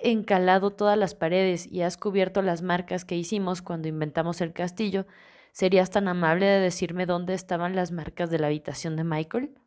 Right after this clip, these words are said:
«No», dijo Sophie, cosiendo el septuagésimo triángulo azul, «no sé dónde estaban». Howl estornudó pesar-, pesarosamente y se retiró.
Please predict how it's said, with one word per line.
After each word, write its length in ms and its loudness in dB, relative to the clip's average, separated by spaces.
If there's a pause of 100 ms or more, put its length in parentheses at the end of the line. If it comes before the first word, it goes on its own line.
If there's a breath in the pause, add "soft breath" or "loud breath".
(720)
«No», 500 2 (120)
dijo 280 -4
Sophie, 480 -4
cosiendo 580 0
el 200 2
septuagésimo 960 -4
triángulo 420 -4
azul, 300 -2 (400 loud breath)
«no 140 -2
sé 160 2
dónde 240 2
estaban». 520 0 (840)
Howl 240 6
estornudó 720 2
pesar-, 640 -2
pesarosamente 880 0
y 60 0
se 140 0
retiró. 440 -2